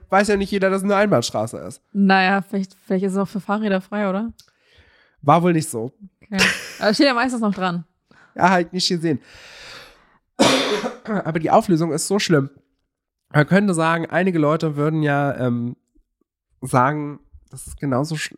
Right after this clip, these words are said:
Speaker 1: eine schlimme Auflösung wie bei Hogwarts Legacy für die Switch.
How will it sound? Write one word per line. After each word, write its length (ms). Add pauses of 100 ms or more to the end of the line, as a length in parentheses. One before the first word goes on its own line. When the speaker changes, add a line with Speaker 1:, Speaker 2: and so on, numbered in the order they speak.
(120)
Speaker 1:
eine 220
schlimme 540
Auflösung 680
wie 320 (440)
bei 420 (400)
Hogwarts 400
Legacy 640
für 180
die 100
Switch. 500